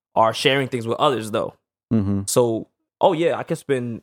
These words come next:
Speaker 1: <laughs> like, people always say, "Oh, like, I'd love to be on an island by myself." Like, you could throw me on an island for myself, by myself, and I'd be fine.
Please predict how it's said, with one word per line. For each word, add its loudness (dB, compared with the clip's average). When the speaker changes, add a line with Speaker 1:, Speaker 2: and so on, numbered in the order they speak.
Speaker 1:
<laughs> -16
like, 0
people 2
always 0
say, -2
"Oh, 0
like, -4
I'd -2
love 0
to -6
be 0
on 0
an -2
island 0
by -2
myself." -2
Like, -4
you -2
could 0
throw 6
me 2
on 2
an 2
island 2
for -8
myself, -2
by 2
myself, 0
and -4
I'd 0
be -6
fine. 0